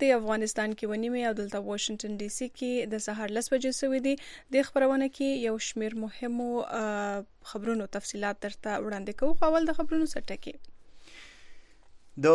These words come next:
Speaker 2: امریکې د دفاع وزیر جیم میټس پاکستان ته د سفر وړاندې اسلام آباد منلې چې امریکې سره د افغانستان په سر اختلاف شته. اسلام آباد کې د خارجه چارو وزارت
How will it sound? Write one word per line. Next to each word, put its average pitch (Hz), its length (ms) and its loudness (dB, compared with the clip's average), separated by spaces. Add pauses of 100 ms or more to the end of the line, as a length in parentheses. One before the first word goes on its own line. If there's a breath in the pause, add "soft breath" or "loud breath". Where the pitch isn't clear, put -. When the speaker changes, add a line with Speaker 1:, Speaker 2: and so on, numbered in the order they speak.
(180)
Speaker 2:
امریکې 180 400 2 (140)
د - 100 6
دفاع 147 400 8 (240)
وزیر 135 360 2
جیم 131 200 4
میټس 135 280 0 (120)
پاکستان 139 580 0
ته 139 100 -2 (140)
د 123 240 4
سفر 131 320 0
وړاندې 156 720 2
اسلام 113 320 -2
آباد 113 380 4
منلې 151 360 2
چې 117 160 -4
امریکې 117 320 -2 (120)
سره 117 240 0
د 104 100 2
افغانستان 117 680 -2
په 131 220 -8
سر 117 240 -2 (200)
اختلاف 123 500 0
شته. 107 240 0 (1120)
اسلام 113 300 -2
آباد 127 220 6
کې 127 120 -4
د 113 100 -2
خارجه 117 440 0
چارو 131 220 2
وزارت 127 540 2